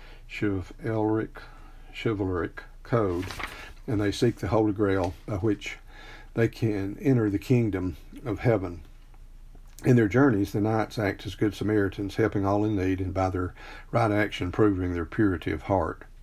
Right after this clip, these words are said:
Excalibur and other versions of the King Arthur story are filled with symbolic world, worlds and objects. The premier symbolic place is Camelot, the utopian community where members suppress their human craving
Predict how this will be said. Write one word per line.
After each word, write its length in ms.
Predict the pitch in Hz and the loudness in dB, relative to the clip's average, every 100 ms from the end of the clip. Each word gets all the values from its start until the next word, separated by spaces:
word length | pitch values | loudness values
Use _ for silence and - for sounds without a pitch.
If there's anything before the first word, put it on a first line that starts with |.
| - - - - - 110 | -20 -20 -20 -18 -6 -2
Excalibur 800 | 107 - 147 151 95 92 92 - | -2 0 2 4 2 0 -2 -4
and 120 | 104 | 0
other 180 | 113 110 | 2 2
versions 540 | 92 104 101 98 87 92 | 4 4 4 0 -4 -4
of 80 | |
the 60 | 107 | -4
King 220 | - 101 | 0 0
Arthur 300 | 95 90 87 | 0 -2 -4
story 340 | - 101 92 87 | -2 0 0 -2
are 80 | |
filled 300 | 85 117 101 | -2 0 2
with 120 | 90 - | 0 -4
symbolic 420 | 95 98 95 98 | 0 0 0 0
world, 420 | 95 92 87 87 - - - - - - | 0 0 -2 -6 -10 -20 -20 -18 -18 -4
worlds 420 | 110 110 95 87 98 | 2 4 4 0 0
and 100 | 98 | 2
objects. 600 | 101 92 90 - - - - | 2 0 -6 -8 -12 -12 -10
The 100 | - | -6
premier 380 | 92 101 107 113 | -2 0 2 2
symbolic 520 | - 101 101 101 98 | 0 2 4 2 0
place 340 | - 98 98 - | 0 0 0 -4
is 100 | - | -2
Camelot, 540 | 113 98 85 80 - - - - - - | 0 0 0 -4 -6 -14 -18 -18 -18 -2
the 100 | 98 | 0
utopian 560 | 98 95 113 101 101 | 0 4 2 2 -2
community 520 | - 104 110 104 104 92 | 0 0 2 0 2 2
where 160 | 95 | 2
members 380 | 98 110 101 - | 2 2 0 -2
suppress 440 | 90 - 107 101 | -4 0 2 0
their 180 | - 95 | -2 -4
human 360 | - 110 98 92 | -2 0 0 -2
craving 600 | - 107 107 87 85 | 0 2 2 0 -4